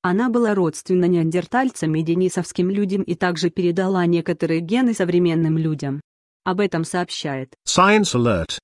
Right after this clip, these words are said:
Speaker 1: Известно, что люди современной анатомии покинули Африку менее ста тысяч лет назад и расселились по Евразии,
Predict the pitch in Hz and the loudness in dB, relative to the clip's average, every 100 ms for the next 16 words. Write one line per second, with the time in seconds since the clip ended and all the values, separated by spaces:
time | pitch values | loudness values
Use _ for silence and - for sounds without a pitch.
0 | - 185 190 262 285 185 143 - _ - | -2 -2 0 -2 -2 -4 -4 -8 _ -8
1 | - 214 208 185 190 208 202 202 185 170 | 0 0 0 -2 -4 -2 0 2 2 2
2 | 165 165 160 226 202 196 190 160 - 277 | 2 0 -2 0 0 0 -2 -4 0 2
3 | 254 226 208 233 185 165 196 208 196 190 | 2 2 0 0 -2 0 0 2 2 0
4 | - - 175 - 202 180 - 185 165 160 | -2 -4 -2 -2 -6 -6 -2 -2 0 0
5 | 156 156 147 185 180 - 226 226 202 - | 0 -2 0 0 0 -2 -2 0 -2 -2
6 | 180 180 175 156 131 127 | -2 0 0 -2 -6 -8